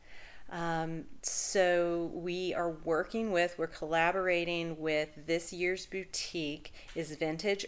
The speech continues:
Earth, run by Natasha Ray. Uh, Vintage Earth is in North Wales. It's actually,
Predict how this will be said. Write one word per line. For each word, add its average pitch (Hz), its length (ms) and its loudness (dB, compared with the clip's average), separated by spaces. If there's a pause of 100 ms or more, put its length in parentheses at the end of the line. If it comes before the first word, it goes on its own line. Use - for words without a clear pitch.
Earth, 147 560 0
run 151 220 -2
by 147 160 2
Natasha 147 640 -2
Ray. 135 600 2 (300)
Uh, 151 300 0
Vintage 165 320 -2
Earth 156 260 -2
is 156 140 -2
in 151 160 -4
North 147 300 -4
Wales. 147 260 0
It's - 140 -8
actually, 160 920 2